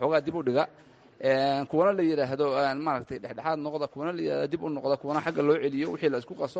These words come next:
waqtigu qa-, qaadanaysaa. Sidaan ognahay, hadda markii saddexaad ayay marayaa, maaragtay jadwalka doorashooyinku marayaa. Een, cid hortaagan oo hadda maaragtay wax weyn oo la dhihi karo waxaas hortaaganna ma jiraan.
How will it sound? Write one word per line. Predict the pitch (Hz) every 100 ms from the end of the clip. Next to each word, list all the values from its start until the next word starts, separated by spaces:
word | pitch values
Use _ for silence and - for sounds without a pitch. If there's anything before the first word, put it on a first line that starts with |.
| 196
waqtigu | - 156
qa-, | 135 120 127 127 123
qaadanaysaa. | 120 131 120 95 85 - - -
Sidaan | - 151 131
ognahay, | 165 151 123 127 147 - _ _ _ -
hadda | 156 143 120
markii | 135 - -
saddexaad | 127 117 107 101 117 151 - _ -
ayay | 120 143
marayaa, | 135 139 120 113 107
maaragtay | 127 117 101 117
jadwalka | 151 123 110
doorashooyinku | 113 117 127 135 117
marayaa. | 131 135 135 147 - - _ _ _ -
Een, | 113 117 113 107 -
cid | 269 156
hortaagan | 190 - 151 135 143 -
oo | 117 113
hadda | 110 135
maaragtay | 123 131 113 -
wax | 120
weyn | 135 147 135
oo | 123
la |
dhihi | 117 151
karo | 120 120
waxaas | 123 123 113
hortaaganna | 131 131 123 127 107
ma | 131
jiraan. | 143 160 156